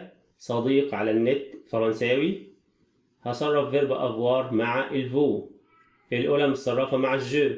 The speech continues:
أما التانية متصرفة مع الفو، إذن هي الإجابة الصحيحة، فو زافي. التالتة متصرفة مع التي، أما الأخيرة متصرفة مع ال ال وال ال في الجمع. تلاتة،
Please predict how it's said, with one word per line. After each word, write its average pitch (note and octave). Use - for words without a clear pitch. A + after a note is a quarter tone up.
أما C3+
التانية C3+
متصرفة A#2+
مع A2
الفو، A2
إذن A2+
هي G#2+
الإجابة A2+
الصحيحة، A#2
فو A#2
زافي. B2+
التالتة D3
متصرفة C3+
مع B2
التي، C#3
أما C3+
الأخيرة B2+
متصرفة A#2+
مع A2+
ال A2
ال B2
وال A#2
ال A#2+
في D3
الجمع. A2
تلاتة، A#2